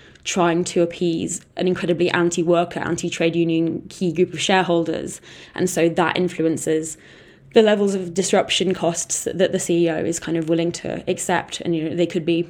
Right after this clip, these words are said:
marginally higher than what it would cost him to actually meet the employ-, um, the union's demands. So strikes are about workers' ability to cause significant disruption costs, and that looks really different in every different workplace. You know, for instance, with the R M T,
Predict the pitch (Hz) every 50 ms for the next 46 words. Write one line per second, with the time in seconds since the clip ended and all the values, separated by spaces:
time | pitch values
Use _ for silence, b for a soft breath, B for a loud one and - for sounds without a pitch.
0 | - - 190 175 180 175 170 170 170 165 170 180 170 170 165 165 - - - -
1 | 170 - - - 170 165 175 165 - - - - - - - - - - 160 147
2 | 156 160 - 156 - - - - 160 160 165 165 - - - 165 165 147 - 165
3 | 160 170 - 165 151 - - 165 160 156 151 156 165 165 165 165 165 156 151 156
4 | - - - - 170 180 175 - - - - - - _ - - 233 220 220 226
5 | 226 226 - - 214 - - 285 294 269 - - 247 220 208 - - 196 190 185
6 | - 190 180 175 190 185 175 - 180 175 175 - - 165 165 165 170 - - -
7 | - _ _ _ _ _ - - - 175 170 165 160 160 165 165 - - _ -
8 | _ - - - 160 190 180 175 - - 175 170 - - 180 - - - - -
9 | - 165 - - - - - - - - - B B B B B B B B B
10 | B - 185 185 185 175 226 233 - 254 247 247 - 196 190 208 208 196 190 170
11 | 196 185 - - 170 170 - 185 175 175 165 175 170 185 180 175 - 175 175 170
12 | 170 - - 165 - 175 - - 185 165 160 156 160 165 160 - _ _ _ _
13 | _ _ - 190 160 - 175 170 160 170 151 170 165 160 160 156 170 - - -
14 | 285 269 254 240 240